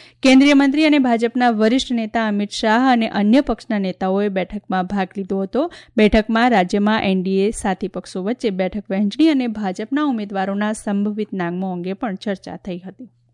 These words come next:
ગુજરાતના અમદાવાદના ટ્રાન્સસ્ટેડિયા સ્ટેડિયમ ખાતે સિત્તેરમો ફિલ્મફેર બે હજાર પચીસ એવોર્ડ સમારંભ યોજાઈ રહ્યો છે.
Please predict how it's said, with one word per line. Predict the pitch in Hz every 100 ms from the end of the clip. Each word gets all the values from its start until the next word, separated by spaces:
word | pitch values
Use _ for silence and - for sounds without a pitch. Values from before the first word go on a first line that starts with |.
| _ _ _ _ _ _ _ _ _ _ _
ગુજરાતના | 262 254 294 311 349 392
અમદાવાદના | 330 302 311 320 311 339 381
ટ્રાન્સસ્ટેડિયા | 370 277 254 - 302 311 349
સ્ટેડિયમ | 381 - 233 226
ખાતે | 226 220 - 247
સિત્તેરમો | 254 233 - - 233 240 262
ફિલ્મફેર | 277 - 220 214 - 277 214
બે | 190
હજાર | 208 190 190
પચીસ | 208 196 196 240 247 -
એવોર્ડ | 208 196 208
સમારંભ | - 185 180 180 190
યોજાઈ | 196 190 185
રહ્યો | 175 180
છે. | 180 -